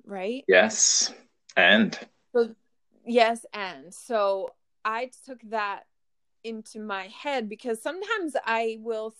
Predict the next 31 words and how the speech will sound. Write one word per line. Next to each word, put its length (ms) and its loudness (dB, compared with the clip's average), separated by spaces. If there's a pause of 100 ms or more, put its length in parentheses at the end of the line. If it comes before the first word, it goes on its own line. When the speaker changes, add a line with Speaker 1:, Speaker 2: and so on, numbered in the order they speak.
(120)
Speaker 1:
sit 240 -6
for 120 -10
too 340 -12
long 480 -6
wondering 680 -6
what 200 -4 (160)
to 80 -16
write 220 -14
about 320 -16 (480)
or 460 0
what 340 -2
to 140 -16
write. 280 -10 (580)
And 400 -6 (460)
you 200 -6
could 320 -2
do 180 -4
that 420 0 (480)
endlessly. 760 -8 (680)
Speaker 2:
Mm-hmm. 360 -2 (560)
As 220 6
I 120 8
do. 240 4
Speaker 1:
So 240 -2
I, 140 -2 (1400)
I 160 4
used, 480 -6
I 160 -2
mean, 400 -2
I 140 -4
think 240 -4